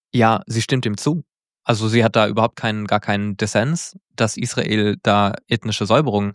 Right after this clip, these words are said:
betreibt. Und dann war auch der Journalist Mehdi Hassan so kurz verwirrt und hat gefragt, "Okay, aber über was reden wir denn hier jetzt? Also warum, warum willst du mit, mit mir über dieses Thema diskutieren, wenn wir hier überhaupt keinen Dissens haben?"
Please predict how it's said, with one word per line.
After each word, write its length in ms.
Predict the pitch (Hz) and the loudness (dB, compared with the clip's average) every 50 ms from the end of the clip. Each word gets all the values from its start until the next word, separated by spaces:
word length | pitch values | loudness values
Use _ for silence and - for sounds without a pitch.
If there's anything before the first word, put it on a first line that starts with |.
| - _ _ | -10 _ _
betreibt. 500 | - - - - 110 107 - - - - - _ - - - - - - - _ _ _ _ _ _ _ _ _ | -10 -10 -6 -4 -2 -2 -2 -2 -4 -12 -20 _ -20 -20 -20 -20 -20 -20 -20 _ _ _ _ _ _ _ _ _
Und 540 | - 120 117 117 117 117 117 110 - - - - _ _ - | 0 2 4 4 2 0 -2 -6 -8 -14 -20 -20 _ _ 0
dann 220 | 123 113 113 101 | 0 0 2 2
war 140 | 113 110 - | 2 0 0
auch 120 | - - | -2 -6
der 440 | - - 110 107 107 104 104 104 - - _ _ _ _ _ - | -2 0 2 4 4 4 2 0 -2 -10 _ _ _ _ _ -4
Journalist 680 | 117 117 110 107 101 104 120 156 - - - - - - _ _ _ _ - | -2 0 2 2 2 2 2 0 0 -4 -10 -16 -20 -20 _ _ _ _ -8
Mehdi 300 | - 120 117 110 113 104 | -4 -2 -2 -2 -2 -4
Hassan 480 | 107 107 107 - - 117 117 120 120 | -4 -6 -4 -2 0 2 2 2 0
so 240 | 110 110 110 104 101 _ _ _ _ _ | 0 -2 -2 -4 -4 _ _ _ _ _
kurz 220 | - - 117 - - | -8 -6 -6 -6 -4
verwirrt 420 | - 104 98 104 120 165 190 190 | -4 -4 -2 2 2 2 2 2
und 100 | 143 110 | 0 -2
hat 140 | 110 107 - | -2 -4 -6
gefragt, 240 | - - 113 107 117 | -8 -6 -4 -4 -4
"Okay, 240 | 104 - - 131 | -6 0 0 2
aber 180 | 117 110 110 104 | 4 4 2 2
über 220 | 92 110 110 104 | 2 0 -2 -2
was 160 | 104 110 - 113 | -2 -2 -2 0
reden 280 | 127 139 135 135 117 | 0 0 0 0 0
wir 80 | 107 104 | -2 -2
denn 140 | 104 104 101 | -2 -2 -2
hier 120 | 101 101 | -2 -2
jetzt? 240 | 101 101 - - - - - - - _ _ _ _ | -2 -4 -6 -12 -16 -20 -20 -20 -20 _ _ _ _
Also 180 | - 107 110 98 | -6 -4 0 2
warum, 320 | 107 98 107 104 101 101 107 | 2 2 2 0 0 0 0
warum 220 | 110 104 110 113 | 0 2 2 2
willst 180 | 117 117 - - | 2 0 0 -2
du 40 | |
mit, 260 | 117 107 104 - - - | -2 -2 -2 -4 -8 -8
mit 220 | 175 123 110 104 | -6 -6 -4 0
mir 160 | 123 120 113 | 2 2 2
über 100 | 107 110 | 2 0
dieses 240 | 104 113 104 104 - | -2 -2 -4 -4 -4
Thema 220 | - 151 156 135 113 | 0 0 2 2 2
diskutieren, 520 | 95 104 - - 110 - - 110 107 107 | 0 -2 -4 -6 -8 -4 -2 -2 0 0
wenn 120 | 107 101 104 | 0 0 0
wir 60 | 104 | 0
hier 120 | 107 104 | 0 0
überhaupt 240 | 104 107 104 - - | 2 2 0 0 -2
keinen 140 | - 104 98 | -6 -6 -4
Dissens 380 | 101 101 - 127 135 135 - | -4 -2 -2 -2 -2 -2 -2
haben?" 200 | 98 101 98 104 | -2 -2 -2 -4